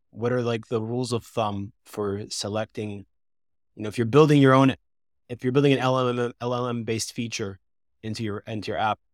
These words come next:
are there any rules of thumb to consider as far as, like, how should you pay for it? Should you pay for ec-, should you use, um, tokens in dev and p-, and staging and then self-hosted in prod?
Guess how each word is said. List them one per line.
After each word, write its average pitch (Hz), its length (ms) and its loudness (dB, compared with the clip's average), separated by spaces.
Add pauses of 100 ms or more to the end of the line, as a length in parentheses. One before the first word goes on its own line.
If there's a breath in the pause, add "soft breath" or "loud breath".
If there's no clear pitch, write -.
(280)
are 101 80 -10
there 104 120 -4
any 113 140 -2
rules 120 340 -2
of 110 100 -2
thumb 113 240 -2
to 120 80 -6
consider 117 400 -2
as 113 180 -6
far 107 200 -4
as, 98 100 -8
like, 98 180 -10 (280)
how 113 240 -4
should 113 240 -4
you 120 80 -4
pay 120 180 -2
for 127 300 -2
it? 135 100 -10
Should - 180 -12
you 101 80 -12
pay 107 200 -8
for 104 360 -8
ec-, 113 220 -8 (140)
should 110 220 -10
you 107 120 -8
use, 104 160 -12 (320)
um, 101 420 -6
tokens 120 460 2
in 107 160 -6
dev 117 420 -2 (280)
and 107 120 -10
p-, - 160 -14
and 104 280 -10
staging 139 520 4
and 123 120 0
then 110 260 -4 (760)
self-hosted 123 600 0
in 107 100 -8
prod? 127 360 0